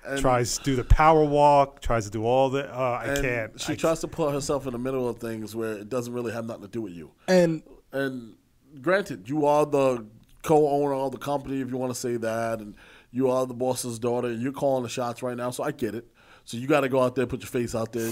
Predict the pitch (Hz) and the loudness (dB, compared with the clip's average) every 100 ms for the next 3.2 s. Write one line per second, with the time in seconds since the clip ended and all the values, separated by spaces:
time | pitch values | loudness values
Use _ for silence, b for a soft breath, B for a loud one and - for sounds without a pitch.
0 | 107 139 214 220 - 117 135 - - 113 | -8 -10 -10 -12 -20 -20 -18 -16 -8 -4
1 | 123 143 143 131 139 135 135 139 120 120 | -2 -2 0 0 0 -4 -4 -6 -6 -4
2 | 135 - 196 202 170 190 185 175 226 247 | -6 -6 -10 -12 -10 -8 -8 -8 -8 -4
3 | 294 | -4